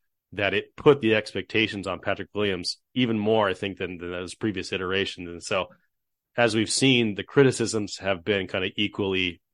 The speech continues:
um, you know, more damning at times than, than for those other guys because the expectations were, were super high. And for me, I just thought, okay, he's a project. He's not ready to contribute day one in the N B A.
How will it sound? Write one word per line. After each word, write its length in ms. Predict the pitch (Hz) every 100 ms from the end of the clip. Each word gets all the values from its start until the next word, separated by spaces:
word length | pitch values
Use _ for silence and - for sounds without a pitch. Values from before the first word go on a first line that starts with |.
| _ -
um, 280 | 92 87 95
you 80 |
know, 120 | 98 87
more 220 | 95 101
damning 440 | 90 110 120 107
at 120 | 95
times 520 | - 95 92 87 - - -
than, 400 | 98 95 87 90
than 180 | - 90
for 100 | 101
those 180 | 90 92
other 120 | 92
guys 220 | 95 90
because 220 | - -
the 100 | 87
expectations 580 | 85 - - 104 98 101
were, 240 | 87 82 - _ _ _ -
were 80 | 113
super 280 | - 123 90
high. 300 | 95 98 95
And 180 | 85 - _ _ _ _ _ _
for 80 | -
me, 100 | 160
I 80 | 170
just 160 | 143 -
thought, 240 | 120 107 - - _ _ _ _ _ _ _
okay, 280 | 131 135 113
he's 240 | 101 147 123
a 40 |
project. 640 | - 123 120 95 92 - _
He's 240 | 110 120
not 300 | 127 139 135
ready 260 | 110 117 120
to 120 | -
contribute 500 | - 90 117 104 101
day 180 | 101 95
one 240 | 90 95
in 60 | 92
the 140 | 92
N 100 | 90
B 160 | 87 90
A. 240 | 107 143